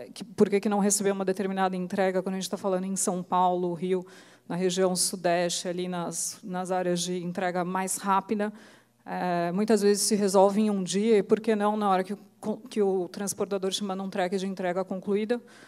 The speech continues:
você encerrar isso automaticamente e perguntar pro cliente se pra ele realmente tá resolvido. Então, eu acredito, mas isso depende da maturidade e da qualidade da informação da operação de cada um de vocês, do teu nível de integração e velocidade com que isso acontece.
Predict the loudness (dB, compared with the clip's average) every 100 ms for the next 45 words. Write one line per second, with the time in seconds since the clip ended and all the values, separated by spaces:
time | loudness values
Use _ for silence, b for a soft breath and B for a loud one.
0 | B -4 -2 -2 -2 -2 0 -2 0 0
1 | -2 -2 -4 -4 -4 -4 -4 0 -2 -2
2 | -4 -4 -6 -6 -8 -6 -8 -6 -4 -4
3 | -4 -8 -10 -10 -10 -8 -4 -2 0 -2
4 | -6 -8 -8 -12 B B B B -2 2
5 | 2 2 2 2 2 -2 -2 -2 -2 -4
6 | -2 -2 0 -2 0 0 0 -2 -2 -2
7 | -2 0 0 -2 -4 -6 -8 -8 -6 -2
8 | -2 0 0 0 -4 -6 -6 -6 -6 -8
9 | -8 -4 -2 -2 -4 -4 -8 -6 -4 -2
10 | -4 -6 -4 -2 0 0 -2 -8 B B
11 | B B -8 -4 -4 -2 2 2 0 -4
12 | -6 -6 -4 -4 -4 -2 0 0 0 0
13 | 0 0 -2 -6 -4 -2 -2 -2 -6 -6
14 | -4 -4 -4 -8 -10